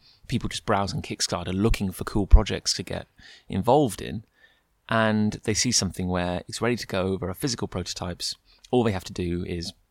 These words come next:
pledge, and they'll get a nice book in a few months' time. And yeah, people just, uh, people just loved it. And, um, I think another thing, another thing that was nice was that the, um, uh, the unit price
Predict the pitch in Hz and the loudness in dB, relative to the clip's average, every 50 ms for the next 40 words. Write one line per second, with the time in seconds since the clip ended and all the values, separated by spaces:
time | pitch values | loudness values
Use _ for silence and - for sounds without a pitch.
0 | _ _ - 101 87 85 87 - - - - - - - - _ - 104 98 95 | _ _ -2 0 0 0 0 -2 -6 -8 -10 -18 -20 -20 -20 _ -4 0 0 2
1 | 90 98 92 95 98 95 95 - - - 135 - - - 87 82 85 87 - - | 2 2 2 2 2 2 2 0 0 0 -2 -2 -2 -4 -4 -2 -2 -4 -6 -8
2 | - - - 95 87 90 92 - - - 131 117 90 85 - _ _ - - - | -8 -4 -2 0 0 0 0 -2 -2 -2 -2 -2 -2 -4 -6 _ _ -20 -20 -20
3 | - - - _ _ _ _ _ - - 101 101 104 110 117 156 196 196 - 131 | -20 -20 -20 _ _ _ _ _ -6 -2 0 2 2 2 2 2 0 0 0 -2
4 | 104 107 113 110 - - _ - - - - 98 95 95 95 98 98 98 - - | -2 -2 -4 -6 -6 -10 _ -14 -6 -2 0 0 2 2 2 0 -2 -2 -4 -4
5 | 107 113 - - - 120 123 143 - - - - - _ _ _ _ _ _ _ | -6 -6 -6 -4 -2 0 -2 0 0 -4 -6 -6 -10 _ _ _ _ _ _ _
6 | - - 113 110 107 107 110 110 104 113 107 104 104 101 101 98 98 95 - _ | 0 2 2 2 4 2 0 0 0 2 2 2 4 2 2 0 -2 -4 -8 _
7 | _ _ _ _ _ _ _ _ _ _ _ _ _ - - 127 107 107 110 113 | _ _ _ _ _ _ _ _ _ _ _ _ _ -2 0 2 4 6 6 6
8 | 113 110 104 95 - _ _ _ _ _ _ _ _ _ _ - - - - - | 6 6 4 2 0 _ _ _ _ _ _ _ _ _ _ -6 -4 -2 0 2
9 | 120 120 107 - 113 101 90 98 92 98 92 87 87 - - 107 - - 90 87 | 2 2 2 2 0 0 0 2 2 2 2 2 0 0 -2 -2 -2 -2 -4 -4
10 | - 95 95 92 92 90 90 92 92 90 87 85 - _ _ _ _ _ _ _ | -4 -6 -4 -2 0 0 0 0 0 0 -2 -4 -6 _ _ _ _ _ _ _
11 | _ _ _ _ - - _ - 104 95 87 92 92 101 123 156 170 143 107 - | _ _ _ _ -12 -12 _ -2 0 0 0 0 0 4 6 6 6 6 4 2
12 | - - 104 92 87 - - - - | 2 2 2 2 0 0 -2 -2 -2